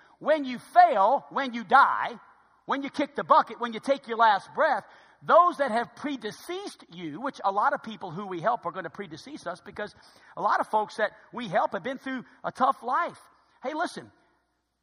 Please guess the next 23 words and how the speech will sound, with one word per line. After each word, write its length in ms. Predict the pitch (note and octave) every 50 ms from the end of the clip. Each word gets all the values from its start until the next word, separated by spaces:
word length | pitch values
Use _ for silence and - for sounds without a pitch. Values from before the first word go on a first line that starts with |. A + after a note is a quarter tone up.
| _ -
my 140 | - - D#4+
brother 460 | C4+ C4+ D4+ D4+ B3 A3 F3 B2 - - _ _ _ _ _ _ _ _ _ _ _ _ _ _ -
who 100 | - B3
got 220 | A3 A#3 A3+ G3 D3+
baptized 540 | A#3+ B3 A#3 - - F3+ D3 B2+ A#2+ -
this 160 | B2+ A#2 - -
morning, 180 | A2+ G2 _ - _ _ _ _ _ _ -
Kenneth, 260 | A#3+ A3+ - - - _ _ _ _ _ _ _ _
seventy-five 500 | - C#4 C4+ B3+ A#3 - A3+ G#3 F#3+ F#3
years 180 | F#3+ F#3 F3
old, 280 | B3 E4+ D4 F#3+ C#3+ - _ _ _ _ -
he 100 | - C#4+
told 220 | - C#4+ D#4 D4
me, 80 | A#3 F#3+
he 40 | F3
said, 160 | - G#3+ A3
"I 20 |
ain't 100 | B3 A#3+
got 100 | A3+ A3
much 140 | G3 G#3 -
longer 300 | A3 A3 G#3 G3+ F#3+ F#3
to 80 | F3+ F3+
live." 340 | F#3+ B3 C4+ A#3+ D#3 -